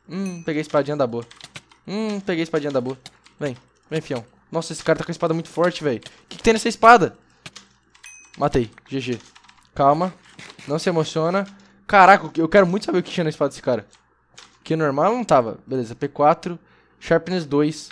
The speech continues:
Maluco, que dano doido. Tá. Comer aqui. Ah, o cara tá vindo? Você vai vir? Você vai vir? Então vem. Então vem.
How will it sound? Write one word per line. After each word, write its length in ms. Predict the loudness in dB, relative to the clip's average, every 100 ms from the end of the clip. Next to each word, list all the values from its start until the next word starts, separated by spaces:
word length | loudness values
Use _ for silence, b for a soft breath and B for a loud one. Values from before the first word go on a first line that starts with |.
| -18 -2
Maluco, 560 | 2 4 2 -4 -8
que 160 | -8 -4
dano 260 | -2 -2
doido. 400 | -4 -2 -2 -4 -12 _ B B B B B _ -12 -2
Tá. 200 | 0 -2 -10 -20 _ B B B
Comer 280 | -10 -6 -4
aqui. 580 | -4 -4 -2 0 -2 -4 -12 _ _ _ _ -6
Ah, 140 | -4
o 20 | -2
cara 160 | -2
tá 140 | -2 -2
vindo? 200 | -4 -8 -16
Você 140 | -10 -8
vai 60 |
vir? 180 | -8 -10 -16 _
Você 140 | -6
vai 80 | -6
vir? 80 | -6
Então 260 | -6 -6
vem. 160 | -6 -6 _ _
Então 140 | -6
vem. 100 | -4